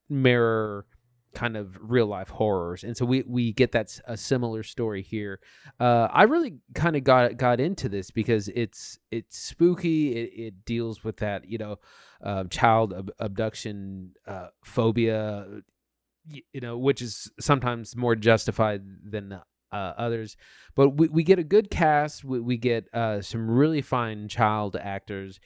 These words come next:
Ethan Hawke is really good as the Grabber. The supernatural stuff, uh, were, is just enough. Like, I was, I wasn't sure how, how much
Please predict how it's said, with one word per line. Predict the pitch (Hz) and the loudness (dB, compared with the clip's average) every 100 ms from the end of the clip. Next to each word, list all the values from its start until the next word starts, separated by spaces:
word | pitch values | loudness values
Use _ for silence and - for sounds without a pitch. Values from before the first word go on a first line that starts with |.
| _ _ | _ _
Ethan | 117 117 113 | -12 -6 0
Hawke | 113 110 | 0 0
is | 101 92 | -8 -10
really | 110 139 135 | -6 -4 -2
good | 123 110 | 0 0
as | 101 104 92 | -2 -10 -10
the | - | -14
Grabber. | 101 104 107 101 101 | -8 -4 -4 -6 -10
The | 95 | -12
supernatural | - 185 135 120 135 - 110 101 | -10 0 2 4 2 2 -2 -4
stuff, | - 110 101 - _ _ _ _ _ _ _ | 0 0 0 -6 _ _ _ _ _ _ _
uh, | 113 104 92 87 90 - _ _ 156 | 0 2 2 0 -4 -12 _ _ 4
were, | 139 139 - | 8 8 6
is | 135 113 | -2 4
just | 180 185 - | 4 4 2
enough. | 160 120 98 | 2 2 2
Like, | 117 123 | 2 6
I | 139 | 6
was, | 139 123 - - 127 | 6 2 -4 -6 0
I | 127 127 139 | 2 4 6
wasn't | 147 139 135 | 6 4 0
sure | 147 131 | 4 4
how, | 120 127 123 117 | 4 4 6 2
how | 104 113 117 | -2 -2 -2
much | 113 113 - - - | -2 -6 -8 -18 -20